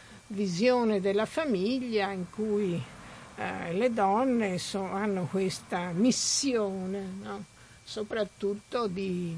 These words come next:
di stare in casa, di allevare i figli,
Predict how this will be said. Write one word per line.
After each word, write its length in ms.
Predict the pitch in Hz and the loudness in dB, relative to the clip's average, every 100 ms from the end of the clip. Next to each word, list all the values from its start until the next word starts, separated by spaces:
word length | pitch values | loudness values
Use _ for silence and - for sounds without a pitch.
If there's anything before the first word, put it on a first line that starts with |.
| 196 | -4
di 120 | 185 | 0
stare 300 | 190 - 165 | 0 0 0
in 180 | 175 160 | -2 -2
casa, 540 | 285 247 233 214 208 | 2 4 4 4 2
di 160 | 202 220 | 2 2
allevare 480 | 196 196 190 180 185 | 4 4 2 2 0
i 60 | |
figli, 800 | 175 - 285 269 240 214 214 214 | -2 0 2 4 2 0 -2 -4